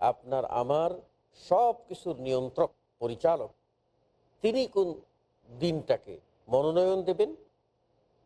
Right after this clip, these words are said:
তাকে কি আমরা গ্রহণ করব, না তার মনোনয়নের বাইরে অন্য কোনো দিনকে আমরা গ্রহণ করব? চমৎকার প্রশ্ন। আর যদি সেটি সমাধান পেয়ে যাই, তাহলে প্রকৃত মানবাধিকারটা বুঝতে আমাদের আর কষ্ট হবে না। প্রথমেই আমি এ ব্যাপারে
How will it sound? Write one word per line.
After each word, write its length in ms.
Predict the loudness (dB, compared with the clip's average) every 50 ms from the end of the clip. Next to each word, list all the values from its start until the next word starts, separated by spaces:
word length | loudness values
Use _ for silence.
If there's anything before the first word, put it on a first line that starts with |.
| _ _ _ _ _ -2
তাকে 200 | -2 -2 -2 -4 -2
কি 60 | 0 0 0
আমরা 120 | 2 0 0 2
গ্রহণ 180 | 2 2 2 0 0 0
করব, 180 | -2 0 -2 -4 -6 -6 -8 _ _ _ _ _ -2
না 60 | 0 0 0
তার 100 | 0 0 0
মনোনয়নের 380 | -2 -2 0 0 0 0 0 0 0
বাইরে 220 | 0 0 0 -2 -2
অন্য 140 | -4 -4 -6 -6 -2
কোনো 120 | -2 -4 -4 -4
দিনকে 180 | -8 -14 -12 -12 -10
আমরা 120 | -10 -10 -10 -12
গ্রহণ 200 | -12 -14 -14 -14 -14 -16
করব? 160 | -14 -14 -14 -14 -16 -10 _ -2
চমৎকার 360 | -2 0 -2 -2 -4 -4 -4 -2
প্রশ্ন। 200 | -4 -6 -6 -6 -8 -8 -8 _ _ _ _ _ _ -2
আর 80 | -2 -2 -2
যদি 120 | -8 -14 -14 -14
সেটি 160 | -12 -10 -8 -4 -2
সমাধান 260 | 0 0 0 0 -2 0 0
পেয়ে 160 | 0 2 2
যাই, 120 | 0 -2 -2 -6 _ _ _ -6
তাহলে 200 | -2 0 0 0 -2 -4
প্রকৃত 240 | -8 -8 -6 -4 -4 -4 -4 -4 -10 _ _ -2 -2
মানবাধিকারটা 640 | 0 0 0 0 -2 -2 -4 -6 -6 -4 -2 -4 -4 -4 -6 _ _ -6
বুঝতে 240 | -6 -6 -4 -4 -4 -2 -2
আমাদের 240 | -2 -2 -2 -2 -2 0 0
আর 80 | -2 -2 -4 _ _ _ _ -4
কষ্ট 200 | -4 -4 -6 -8 -8 -8
হবে 160 | -8 -10 -14 -16
না। 40 | -18 -20 _ _ _ _ 0
প্রথমেই 400 | 0 0 0 0 -2 -2 -4 -4 -6 -10 _ _ _ _ _ 0
আমি 240 | 0 0 0 -2 -4 -6 -6 -10 -12 _ _ _ -4 0
এ 20 | 0
ব্যাপারে 220 | 2 2 2 2